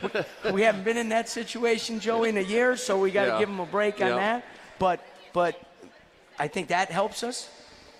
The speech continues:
Speaker 1: I think we're moving the ball better, even in the half court. As, as I said, again, seventeen assists. Um, we turned the ball over too much today. That would be a, a, a,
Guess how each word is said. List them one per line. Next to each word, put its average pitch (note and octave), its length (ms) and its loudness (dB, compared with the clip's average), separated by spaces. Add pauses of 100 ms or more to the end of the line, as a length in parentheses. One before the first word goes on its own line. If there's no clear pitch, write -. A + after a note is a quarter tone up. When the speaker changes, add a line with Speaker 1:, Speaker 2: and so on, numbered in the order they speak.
(160)
Speaker 1:
I D#3 60 0
think F3 240 -4
we're D#3+ 80 -2
moving F3 380 -2
the D#3+ 60 -4
ball F3 280 0
better, F#3+ 400 0 (160)
even F3 260 -4
in E3+ 120 -2
the D3 100 -4
half E3 320 -6
court. G3 300 -4 (480)
As, C#3 220 -6
as D3 420 -4
I D3 80 -4
said, D3+ 260 -4
again, C#3+ 300 -4
seventeen D#3+ 560 -4
assists. E3 560 -2 (400)
Um, C3 520 -2 (380)
we E3+ 100 -4
turned G#3+ 280 -2
the - 20 -2
ball F#3+ 300 4
over F#3 200 2
too G3+ 200 -6
much F#3 260 -2
today. F3+ 280 -2
That F3 160 0
would E3 140 -6
be E3 160 0
a, D#3 180 0
a, D3 220 -2
a, C#3+ 220 -4